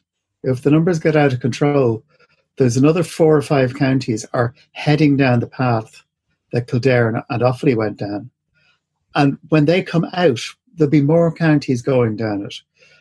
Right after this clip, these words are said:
So we have this prospect of con-, a constant struggle, cases numbers going up and down, pretty random lockdowns occurring across the country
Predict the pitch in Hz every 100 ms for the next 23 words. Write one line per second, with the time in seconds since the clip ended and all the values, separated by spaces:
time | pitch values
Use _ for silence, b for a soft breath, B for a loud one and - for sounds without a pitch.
0 | b - 147 185 208 180 - 165 160 -
1 | 147 120 - - 131 117 _ _ _ _
2 | _ - 170 175 165 - 127 175 190 -
3 | 165 143 - - 143 120 110 117 _ _
4 | _ _ _ _ _ _ _ - 160 165
5 | - 156 139 151 143 131 123 131 123 123
6 | 123 117 117 113 110 107 - _ _ _
7 | - 202 214 220 180 151 160 160 165 147
8 | 127 127 139 139 - 131 117 107 117 -
9 | 127 120 110 - 113 117 - 135 131 -
10 | 113